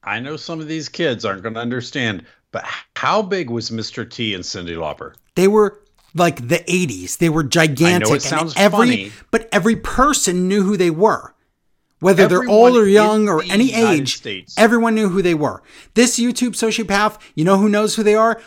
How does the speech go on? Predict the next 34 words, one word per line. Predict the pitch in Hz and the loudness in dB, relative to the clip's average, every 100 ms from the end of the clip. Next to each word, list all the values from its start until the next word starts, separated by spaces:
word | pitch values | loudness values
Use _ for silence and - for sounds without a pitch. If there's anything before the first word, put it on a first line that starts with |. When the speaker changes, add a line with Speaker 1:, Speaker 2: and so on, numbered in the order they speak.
| - | -6
Speaker 2:
Like, | 175 - | -4 -4
fourteen-year-olds | - - 196 208 - 180 170 151 139 131 123 120 120 - - _ | -10 0 0 0 -6 -4 -2 0 0 -2 -4 -8 -8 -10 -12 _
or | - 156 | -4 -4
people | - 208 185 | -2 -2 -2
that | 175 160 | -2 -2
watch, | 156 170 170 - - | -2 -2 -2 -8 -6
wanna | 165 160 | -2 0
watch, | 151 160 - | 0 0 -2
like, | 151 135 131 - - | -4 -6 -8 -18 -18
some | - 190 175 | -6 -4 -2
sort | 185 170 | -2 -2
of, | 143 - - - | -4 -12 -18 -12
like, | 156 147 - _ _ _ | -6 -6 -8 _ _ _
boxing | 120 113 165 175 175 196 180 | -18 0 4 4 2 -4 -4
pay-per-view, | 147 170 170 175 135 151 131 151 | -2 -2 -2 -2 0 0 0 -4
like, | 151 139 | -6 -6
a | |
spectacle | 123 - - 185 - 127 120 | -6 -4 -2 -2 -6 -10 -10
that's | 110 - | -8 -10
fake. | - 151 104 - - _ _ _ 151 | -4 -4 -4 -8 -20 _ _ _ -8
Like, | 156 - - | -8 -8 -12
that's | 123 170 180 - | -2 0 0 -2
who | 170 | -2
knows | 147 127 123 | -2 -4 -6
who | 131 | -6
that | 117 110 | -6 -8
person | 120 104 110 | -8 -8 -10
is. | 104 - - - _ | -14 -16 -20 -20 _
Like, | 143 143 - _ _ - | -4 -4 -8 _ _ -4
people | 190 190 | -2 -2
that | 202 | -2
know | 185 190 | -2 -2
Johnny | 165 170 160 | 0 0 0
Knoxville | 156 175 - 220 220 208 | -2 -4 -4 -4 -2 -6